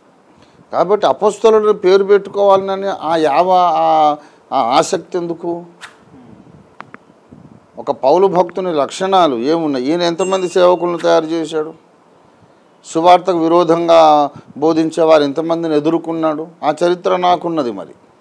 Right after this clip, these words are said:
గనక అపోస్తలుడు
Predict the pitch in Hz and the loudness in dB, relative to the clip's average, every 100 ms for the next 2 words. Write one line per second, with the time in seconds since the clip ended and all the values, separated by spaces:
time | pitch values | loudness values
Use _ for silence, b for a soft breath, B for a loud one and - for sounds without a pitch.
0 | _ 123 117 _ b b b b b b | _ -20 -20 _ b b b b b b
1 | _ - - 117 117 208 131 226 180 202 | _ -20 -16 -12 -6 -4 -4 -4 -2 -4
2 | - 202 196 202 202 202 208 | 0 2 4 4 6 4 2